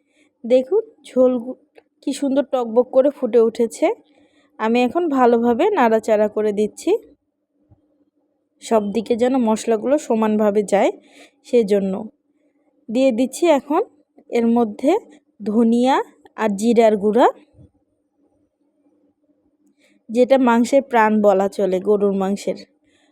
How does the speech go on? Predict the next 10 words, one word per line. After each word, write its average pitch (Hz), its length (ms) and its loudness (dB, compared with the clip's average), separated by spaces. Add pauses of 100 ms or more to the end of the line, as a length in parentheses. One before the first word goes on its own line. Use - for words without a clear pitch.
(160)
গরুর 240 280 2
মাংসে 254 380 0
যদি 277 260 -2
ধনিয়া 240 460 2
আর 233 140 0
জিরার 240 340 2
গুঁড়া 233 260 4
না 214 220 2
দেওয়া 214 320 4
হয়, 254 360 2